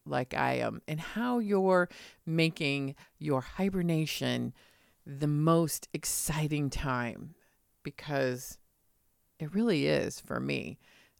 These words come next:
It's the things I love to do while I'm hibernating, nesting, and making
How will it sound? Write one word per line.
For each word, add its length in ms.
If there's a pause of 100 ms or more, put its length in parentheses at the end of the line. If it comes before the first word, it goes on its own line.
It's 200
the 100
things 340
I 80
love 400
to 160
do 240
while 240
I'm 340 (200)
hibernating, 640
nesting, 600
and 300 (420)
making 720